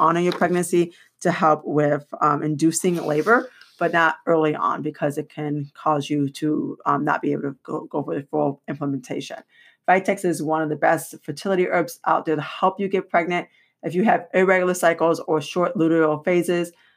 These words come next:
um, this is a really great one to help regulate out your cycles.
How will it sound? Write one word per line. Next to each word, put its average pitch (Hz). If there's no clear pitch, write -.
um, 151
this 185
is 160
a 160
really 156
great 151
one 147
to 160
help 165
regulate 151
out -
your 135
cycles. -